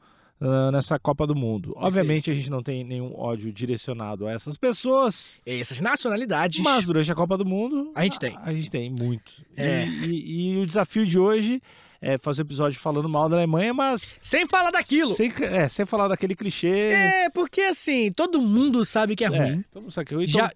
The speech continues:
Speaker 2: já rolou.
Speaker 1: E ele é a pior pessoa.
Speaker 2: E aí ele é
Speaker 1: É,
Speaker 2: pior,
Speaker 1: tá.
Speaker 2: no mínimo, é
Speaker 1: Top
Speaker 2: top
Speaker 1: cinco.
Speaker 2: é o top cinco piores, no mínimo.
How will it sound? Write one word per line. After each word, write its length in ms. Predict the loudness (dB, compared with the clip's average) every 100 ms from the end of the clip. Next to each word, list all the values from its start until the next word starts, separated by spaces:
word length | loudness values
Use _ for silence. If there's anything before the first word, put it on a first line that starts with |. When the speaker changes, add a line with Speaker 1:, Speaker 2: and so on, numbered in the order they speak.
| -4
Speaker 2:
já 200 | 2 4
rolou. 460 | 4 4 4 2 0
Speaker 1:
E 100 | 2
ele 280 | 2 4
é 240 | 4 4 0
a 40 |
pior 200 | 0 -2
pessoa. 380 | -2 -6 -6 0
Speaker 2:
E 80 | 2
aí 120 | 4
ele 180 | 4 4
é 240 | 4 4
Speaker 1:
É, 20 | 2
Speaker 2:
pior, 140 | 4
Speaker 1:
tá. 60 | 4
Speaker 2:
no 100 | 4
mínimo, 580 | 4 2 2 2 0 0
é 400 | 0 2 0 0
Speaker 1:
Top 200 | 0 2
Speaker 2:
top 120 | 2
Speaker 1:
cinco. 280 | 2 0 -2
Speaker 2:
é 140 | -2 0
o 60 |
top 260 | 0 -2 -2
cinco 240 | -2 -4
piores, 300 | -2 0 0
no 160 | 0 2
mínimo. 480 | 4 6 6 4